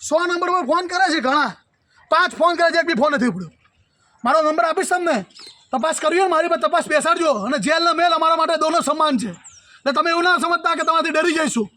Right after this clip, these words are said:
પાંચ વખત પોલીસ સો નંબર પર ફોન કર્યો, એક પણ ફોન ઉપાડવામાં નથી આવ્યો. અમારા માણસો પોતે પોલીસ સ્ટેશન પહોંચે છે, થોર પોલીસ સ્ટેશન, પોલીસને લેવા.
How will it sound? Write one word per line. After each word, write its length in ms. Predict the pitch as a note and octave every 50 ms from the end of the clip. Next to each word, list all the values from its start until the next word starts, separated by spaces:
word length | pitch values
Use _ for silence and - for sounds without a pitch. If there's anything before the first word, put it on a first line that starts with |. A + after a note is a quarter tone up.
| _ _ _ _ _ _ _ _ _ _ _
પાંચ 200 | - F#4 F#4+ D4+
વખત 220 | E4 D#4 E4+ F4 E4+
પોલીસ 240 | D#4+ D#4+ E4 C#4 - - _ _ _ _ _ _ -
સો 160 | D4+ E4+ F4
નંબર 200 | E4+ E4 E4+ E4+
પર 120 | E4 D4+
ફોન 200 | B3 D#4+ E4 D#4+
કર્યો, 180 | D#4 D#4+ E4 D#4+
એક 80 | E4
પણ 160 | C4 E4 D#4+ A#3
ફોન 140 | C#4+ D#4 D4+
ઉપાડવામાં 300 | C#4+ D#4 D#4 D#4 D#4+ D#4
નથી 100 | A#3 D4+
આવ્યો. 140 | E4+ E4 D4
અમારા 200 | C#4+ D#4 D#4 D4+
માણસો 300 | C#4+ C#4+ B3 A3+ E4 E4
પોતે 240 | D4 C#4 B3 D#4+ D#4+ D#4 - - _ - _ -
પોલીસ 180 | D4+ F4+ F#4
સ્ટેશન 260 | - E4+ C4 E4+ E4+
પહોંચે 220 | E4 D#4+ D#4 E4 E4
છે, 100 | D#4+ D4
થોર 200 | - C#4+ D#4+ D#4
પોલીસ 200 | C#4+ D4+ C#4+ A3+
સ્ટેશન, 240 | A3 A3 G3+ G#3+ G3+ - - - - - -
પોલીસને 360 | - E4+ G4 G4+ - G4+ F#4 F4+
લેવા. 300 | F4 E4+ E4 D#4 C4+